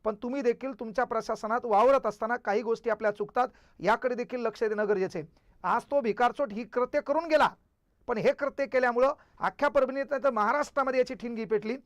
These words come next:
मग कुठल्या तरी विचाराला सुरुंग लावण्याचं काम एखादे भिकारचोट बुद्धिहीन लोक करत असतील तर याला कुठतरी यांच्या मुसक्या आवळणं, हे विचार कुठतरी बाबा आपल्या लक्षात येणं गरजेचं आहे. कारण किती दिवस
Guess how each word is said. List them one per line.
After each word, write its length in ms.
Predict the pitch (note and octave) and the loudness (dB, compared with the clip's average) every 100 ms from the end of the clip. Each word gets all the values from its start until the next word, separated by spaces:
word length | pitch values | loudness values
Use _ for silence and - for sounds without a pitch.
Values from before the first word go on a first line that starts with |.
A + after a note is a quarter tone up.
| _ - | _ -12
मग 80 | |
कुठल्या 280 | G3 B3 C4+ C#4 | -8 -2 0 2
तरी 100 | D4 | -2
विचाराला 420 | A#3+ B3+ C4 C4+ | -2 0 0 -2
सुरुंग 280 | C4+ B3 D4 | -2 -6 -2
लावण्याचं 360 | C4 C4 B3 | -2 -2 -4
काम 260 | B3 A#3 C4 - _ - | 0 0 0 -6 _ -12
एखादे 380 | F#3 A#3 B3+ D4 | -4 -2 0 0
भिकारचोट 520 | A3+ B3+ B3 D4 D4 | 2 2 2 2 0
बुद्धिहीन 460 | F#3+ F#3 C4 C4 | 0 -2 2 2
लोक 220 | E4 D4 D4 | 4 2 2
करत 280 | C#4 B3+ | 2 0
असतील 280 | A3 A3 C#4 C4 _ _ | 0 -2 -6 -8 _ _
तर 40 | F#3+ | -2
याला 240 | A3 D4+ | 2 2
कुठतरी 480 | D4+ C4+ - C#4+ D4 B3 | 2 -4 -2 -2 0 0
यांच्या 300 | B3 E4+ E4 | 0 4 2
मुसक्या 300 | D4+ - B3 | 2 0 2
आवळणं, 320 | A#3+ A#3 B3+ - _ _ | 2 2 0 -6 _ _
हे 160 | C#4 | -2
विचार 320 | E4 D#4 C#4+ | 0 2 0
कुठतरी 340 | - C4+ - C#4 | 0 -4 -4 -2
बाबा 240 | B3+ B3+ | 0 2
आपल्या 200 | B3 B3+ | 2 0
लक्षात 260 | B3 - B3 | -4 -2 -6
येणं 160 | A#3+ A#3+ | -4 -4
गरजेचं 320 | A3 A3+ A#3 B3+ | -2 0 2 2
आहे. 100 | D4+ - _ - | 0 -4 _ -2
कारण 200 | A#3 C#4+ | -2 -2
किती 260 | E4 F#4+ | -4 0
दिवस 340 | F4+ E4 F3+ | 4 4 4